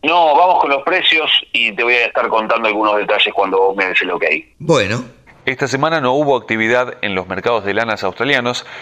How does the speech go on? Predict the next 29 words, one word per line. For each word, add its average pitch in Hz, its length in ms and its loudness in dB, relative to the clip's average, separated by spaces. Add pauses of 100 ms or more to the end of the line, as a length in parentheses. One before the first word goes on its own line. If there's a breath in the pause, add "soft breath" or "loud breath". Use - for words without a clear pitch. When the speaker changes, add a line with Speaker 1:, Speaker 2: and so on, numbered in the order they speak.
(120 loud breath)
Speaker 3:
sin 104 180 -2
embargo 117 340 2
vamos 117 400 0
a 101 140 2
estar 117 420 -2
repasando 113 800 -2
los 104 160 -2
valores 113 340 0
de 110 160 2
referencia 135 680 -2
para 104 200 -4
tener 113 160 -2
en 120 160 -2
cuenta 135 400 0 (300 loud breath)
cómo 160 240 0
están 127 260 -2
por 113 160 0
estos 113 220 -4
días 123 220 0
los 113 160 -10
números 135 520 0
en 101 160 -6
cuanto 104 340 0
a 101 60 2
la 101 140 0
lana 139 480 0
en 107 120 -4
nuestro 101 300 -4
país. 98 380 -2